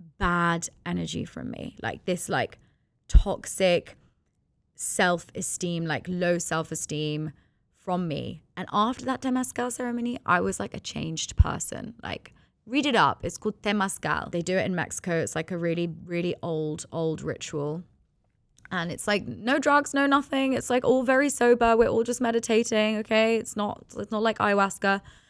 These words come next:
And I realized my worth. And honey, when you realize your worth,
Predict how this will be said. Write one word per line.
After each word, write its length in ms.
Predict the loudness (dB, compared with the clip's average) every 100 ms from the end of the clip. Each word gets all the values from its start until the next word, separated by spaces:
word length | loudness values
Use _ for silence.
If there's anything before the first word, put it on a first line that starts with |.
| 8
And 500 | 8 8 6 2 -4 -12 _ _ _ 4
I 600 | 8 10 10 8 8 4 0
realized 840 | 0 2 6 6 6 4 0 -6 -8
my 240 | -2 2 4
worth. 480 | 4 2 -4 -16 -20 _ _ _ _ _ _ _ _ _ _ _ _ _ _ _ -4
And 240 | -2 -2
honey, 580 | -4 -6 -4 -4 -8 -12 _ _ _ _ _ _
when 200 | -8 -6
you 160 | -4 -6
realize 400 | -8 -8 -8 -8
your 100 | -6
worth, 440 | -4 -2 -4 -8